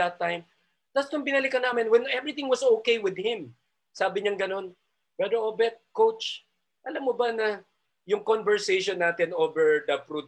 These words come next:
juice, this, that was my woman at the well experience." Because, ala, naiyak ako. Because the week before that, I was about to take my life.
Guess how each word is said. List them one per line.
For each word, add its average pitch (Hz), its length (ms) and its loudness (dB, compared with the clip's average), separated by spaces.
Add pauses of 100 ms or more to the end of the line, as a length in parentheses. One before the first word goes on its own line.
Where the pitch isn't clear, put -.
juice, 147 320 -12 (720)
this, 185 240 -2 (160)
that 180 300 2
was 175 240 -2
my 151 340 -2
woman 165 400 -2
at - 140 -8
the 139 100 0
well 143 240 -2
experience." 123 800 -14 (1040)
Because, 208 420 -4
ala, 190 380 -2
naiyak 190 340 -2
ako. 214 300 -4 (1120)
Because 202 480 0
the 175 140 2
week 247 240 -2
before 208 380 0
that, 190 280 -4 (1040)
I 190 80 2
was 214 240 4
about 214 340 2
to 208 80 4
take 214 240 2
my 185 220 -2
life. 202 300 2